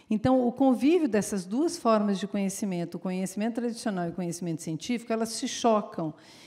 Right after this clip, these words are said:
E muitas vezes a gente quer ter certeza, mas a ciência, ela não tem certeza. Até respondendo um pouco a Paula, né, assim, a ciência quer ter certeza, mas existem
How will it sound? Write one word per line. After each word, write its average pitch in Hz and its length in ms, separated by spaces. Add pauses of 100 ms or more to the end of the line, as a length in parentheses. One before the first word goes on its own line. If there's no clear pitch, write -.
(140)
E 214 60
muitas 233 340
vezes 233 200
a 240 40
gente 240 260
quer 226 120
ter 226 160
certeza, 240 640
mas 202 200
a 220 60
ciência, 247 400
ela 254 160
não 269 260
tem 285 200
certeza. 202 720 (360)
Até - 180
respondendo 214 500
um 190 60
pouco 196 240
a 190 40
Paula, 214 380
né, 214 160
assim, 208 220
a 175 60
ciência 240 320
quer 277 380
ter 226 120
certeza, 196 520
mas 185 200
existem 233 480